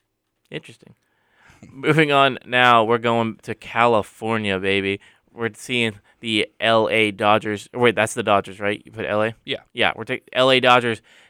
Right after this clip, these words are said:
Speaker 1: taking on the San Diego Padres at Petco Park. Daniel, who you got?
Speaker 2: I would love to be able to pick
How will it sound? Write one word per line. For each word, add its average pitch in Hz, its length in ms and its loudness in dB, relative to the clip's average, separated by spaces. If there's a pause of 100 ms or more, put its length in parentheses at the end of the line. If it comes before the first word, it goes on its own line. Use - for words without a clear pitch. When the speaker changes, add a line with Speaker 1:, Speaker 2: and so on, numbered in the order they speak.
Speaker 1:
taking 120 300 -2
on 113 280 2 (220)
the 113 140 -10
San 113 440 -6
Diego 101 420 -2
Padres 90 680 -10
at - 260 -6
Petco - 640 -10
Park. 123 340 -2 (220)
Daniel, 117 320 -2 (200)
who 92 80 -12
you 95 80 0
got? 101 160 2 (760)
Speaker 2:
I 185 200 4
would 165 180 -2
love 139 340 0
to 147 80 -20
be 143 140 -4
able 135 140 -4
to 139 80 -10
pick - 420 -8